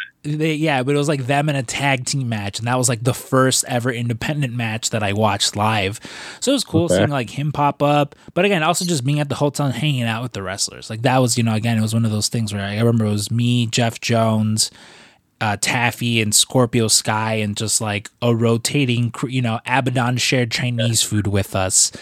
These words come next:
Speaker 1: Uh, you know, fucking, uh, Scorpio Sky kept buying me fucking, uh, Sierra Mist 'cause he knew I didn't drink. Uh,
Speaker 2: <laughs>
Speaker 1: you know,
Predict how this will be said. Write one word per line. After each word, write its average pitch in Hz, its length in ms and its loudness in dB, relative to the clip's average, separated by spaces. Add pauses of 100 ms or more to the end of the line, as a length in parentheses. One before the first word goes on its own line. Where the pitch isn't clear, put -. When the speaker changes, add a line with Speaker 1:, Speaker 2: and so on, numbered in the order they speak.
(320)
Speaker 1:
Uh, 101 460 0 (340)
you 123 140 -2
know, 107 280 2
fucking, 110 720 -4 (160)
uh, 113 360 2
Scorpio 139 440 0
Sky 131 300 2
kept 123 280 -2
buying 120 400 2
me 117 120 0
fucking, 117 640 -2
uh, 120 140 -2
Sierra 123 420 0
Mist 120 320 0
'cause - 120 -6
he 123 140 -2
knew 123 120 2
I 120 60 2
didn't 113 240 -4
drink. 110 640 -4 (260)
Uh, 104 360 2
Speaker 2:
<laughs> - 520 -2
Speaker 1:
you 139 100 2
know, 135 120 2